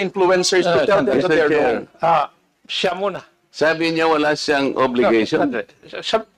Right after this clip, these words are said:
Speaker 2: finish your statement.
Speaker 1: Yes, sir. Uh, Mister Chair, Honorable Marcoleta, sir, I think I'm no, uh, no under obligation to tell all the social media influencers, to bloggers,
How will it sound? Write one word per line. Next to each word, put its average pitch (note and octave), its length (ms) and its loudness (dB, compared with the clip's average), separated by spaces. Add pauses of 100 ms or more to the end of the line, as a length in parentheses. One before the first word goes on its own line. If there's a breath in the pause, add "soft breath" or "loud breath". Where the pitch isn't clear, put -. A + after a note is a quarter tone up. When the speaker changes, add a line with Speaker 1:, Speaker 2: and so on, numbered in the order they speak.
(160)
Speaker 2:
finish C4 320 -2
your G3+ 160 0
statement. F#3+ 480 -2
Speaker 1:
Yes, G#3+ 80 -4
sir. E3 180 0 (560 soft breath)
Uh, G#3 220 2 (480)
Mister F#3 320 0
Chair, F3+ 580 2
Honorable G3 480 2
Marcoleta, E3+ 640 0
sir, C3 260 -2
I E3+ 80 -4
think A#3+ 300 -2
I'm F#3 260 0
no, F#3+ 460 2
uh, - 320 -2
no G3 180 2
under F#3 320 2
obligation D#3 840 -2
to F#3 160 0 (100)
tell A3 300 2
all G#3 240 2
the F3+ 80 0
social F#3 400 2
media E3+ 320 0
influencers, D3+ 800 0
to G#3+ 100 0
bloggers, F3 680 0